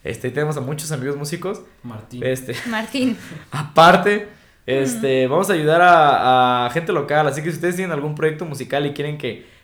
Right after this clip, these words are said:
Speaker 1: los escuchemos y, pues, hablemos de, de su proyecto, estamos aquí, ah, pues, con los oídos,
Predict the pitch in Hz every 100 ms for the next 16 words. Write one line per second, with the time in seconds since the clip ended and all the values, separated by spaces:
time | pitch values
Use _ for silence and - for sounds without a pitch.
0 | - 143 135 127 143 147 175 185 185 180
1 | 175 143 127 123 120 117 117 _ _ _
2 | - 151 143 175 196 208 170 131 131 135
3 | 143 135 147 151 190 190 - _ _ _
4 | - 135 147 151 101 - 143 147 117 117
5 | 110 110 117 - 127 143 151